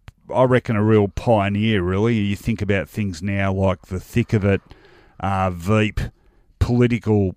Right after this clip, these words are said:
satire. Um, I think this show,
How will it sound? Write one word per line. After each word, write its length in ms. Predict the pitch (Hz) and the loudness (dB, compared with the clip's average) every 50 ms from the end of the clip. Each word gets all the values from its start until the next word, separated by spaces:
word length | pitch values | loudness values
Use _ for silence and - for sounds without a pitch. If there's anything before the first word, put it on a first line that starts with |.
| - - | -8 -8
satire. 840 | - - - 110 98 95 - - 107 95 87 87 82 - - - _ _ _ _ _ _ _ _ - | -6 -4 -2 -2 -4 -4 -4 -2 -2 -2 -2 -2 -6 -8 -10 -12 _ _ _ _ _ _ _ _ -4
Um, 580 | - 98 104 104 104 104 101 101 101 87 - - - - _ _ _ _ _ _ _ _ _ _ _ - | -2 0 0 0 0 0 0 -2 -2 -4 -6 -10 -16 -20 _ _ _ _ _ _ _ _ _ _ _ -2
I 140 | 127 123 117 | 0 0 0
think 300 | - - 120 107 - - | 0 -2 -6 -6 -4 -2
this 440 | 117 123 113 - - - - - _ | 0 0 0 0 -2 -6 -8 -10 _
show, 760 | - - - - 120 110 107 107 101 98 98 98 95 95 | -12 -10 -8 -4 -2 -2 0 0 0 0 0 -2 -2 -4